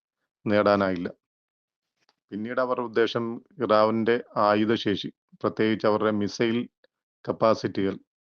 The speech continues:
അത് നിർമ്മിക്കുന്ന ശാലകളും ലോഞ്ചറുകളും തകർക്കുക എന്നതാണ്. അതിലും അവർ, ഉം, ഉദ്ദേശം അവർക്ക് നേടാനായില്ല. കാരണം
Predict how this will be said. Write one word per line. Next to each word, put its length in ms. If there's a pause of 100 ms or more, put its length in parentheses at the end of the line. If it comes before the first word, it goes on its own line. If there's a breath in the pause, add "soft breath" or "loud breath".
(300)
അത് 220
നിർമ്മിക്കുന്ന 680 (420)
ശാലകളും 760 (400)
ലോഞ്ചറുകളും 640
തകർക്കുക 420
എന്നതാണ്. 380 (1700)
അതിലും 420
അവർ, 220 (1160)
ഉം, 380
ഉദ്ദേശം 680 (100)
അവർക്ക് 460 (100)
നേടാനായില്ല. 920 (460)
കാരണം 480